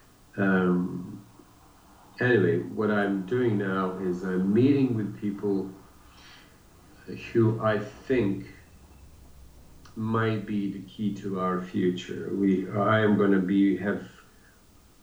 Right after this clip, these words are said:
in case the new bylaws are adopted, uh, I will have some leeway, uh, through the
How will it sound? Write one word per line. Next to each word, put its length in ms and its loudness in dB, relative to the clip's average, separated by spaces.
in 260 6
case 640 -4
the 80 -4
new 260 2
bylaws 640 -2
are 300 -6
adopted, 680 -6
uh, 1200 -12
I 140 4
will 240 2
have 560 -2
some 340 -2
leeway, 520 -2
uh, 60 -6
through 360 4
the 160 4